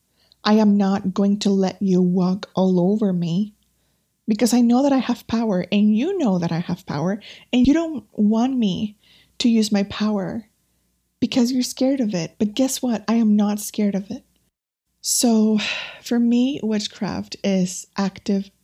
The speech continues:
rebellion against everything that you have been taught. I mean, how many women were burnt at the stake? How many women were tortured, hung, drowned, beaten,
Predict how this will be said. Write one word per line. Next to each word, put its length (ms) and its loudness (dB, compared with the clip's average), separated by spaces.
rebellion 920 -2
against 680 0
everything 640 0
that 140 0
you 120 0
have 300 -4
been 200 -6
taught. 360 -12
I 60 -2
mean, 160 2
how 200 0
many 320 0
women 640 0
were 280 0
burnt 600 0
at 180 -2
the 80 -2
stake? 440 -6
How 220 0
many 300 2
women 460 2
were 240 0
tortured, 760 -4
hung, 560 0
drowned, 720 0
beaten, 640 2